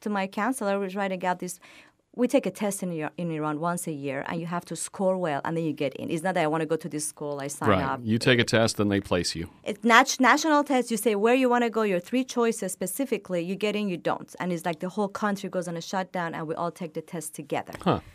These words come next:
Speaker 1: So <laughs> I'm like, "Okay, I'm gonna prepare for that." So I go to my counselor, getting ready for this one year studying to get in the university of my choice. "Okay, Layla, where, where, what?" I'm like, "Uh, art, Tehran University."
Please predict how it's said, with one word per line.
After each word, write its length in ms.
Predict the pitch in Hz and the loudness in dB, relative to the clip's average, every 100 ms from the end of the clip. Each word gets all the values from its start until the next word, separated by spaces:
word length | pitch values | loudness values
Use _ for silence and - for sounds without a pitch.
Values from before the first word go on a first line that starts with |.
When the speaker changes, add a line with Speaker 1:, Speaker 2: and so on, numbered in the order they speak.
| - _ | -20 _
Speaker 1:
So 160 | - 294 | 0 6
<laughs> 180 | 277 - | 6 6
I'm 160 | 277 294 | 6 6
like, 140 | 277 | 6
"Okay, 140 | 466 392 | 4 2
I'm 60 | |
gonna 100 | 359 | 0
prepare 300 | - 330 254 | 0 2 2
for 120 | 240 214 | 2 2
that." 200 | 254 - | 2 2
So 60 | |
I 20 | |
go 120 | 254 240 | 2 2
to 120 | 254 | 2
my 100 | 262 | -2
counselor, 480 | 262 208 196 214 214 | 0 -2 -2 -2 -2
getting 260 | 202 196 | -2 0
ready 300 | 196 190 214 | 0 2 0
for 400 | 226 220 196 185 - - _ _ _ | -2 2 2 2 -4 -20 _ _ _
this 500 | 214 208 202 - - | 4 4 2 -2 -4
one 320 | 175 202 202 196 | 2 4 6 4
year 200 | 190 180 | 2 2
studying 540 | - 214 202 180 185 | 0 2 2 2 -2
to 140 | 196 | -4
get 200 | - 180 - | -4 -4 -2
in 220 | 208 196 | -4 -2
the 80 | 175 | -2
university 500 | 165 165 156 180 175 | -2 -4 -4 -4 -6
of 60 | 160 | -6
my 100 | 151 | -6
choice. 460 | - 285 240 247 - _ _ _ | -2 0 2 -2 -10 _ _ _
"Okay, 420 | 277 277 277 262 247 | -2 2 4 4 6
Layla, 340 | 240 240 240 | 6 8 6
where, 240 | 226 233 220 | 6 6 6
where, 260 | 233 226 | 4 4
what?" 380 | 220 220 214 220 | 6 8 8 6
I'm 120 | 220 | 4
like, 240 | 214 208 - - - | 4 2 -2 -12 0
"Uh, 140 | 202 - | 2 8
art, 440 | 220 220 220 - - | 10 10 6 -4 0
Tehran 340 | 226 226 214 | 2 4 4
University." 640 | 196 185 190 190 180 160 | 2 2 2 2 -4 -6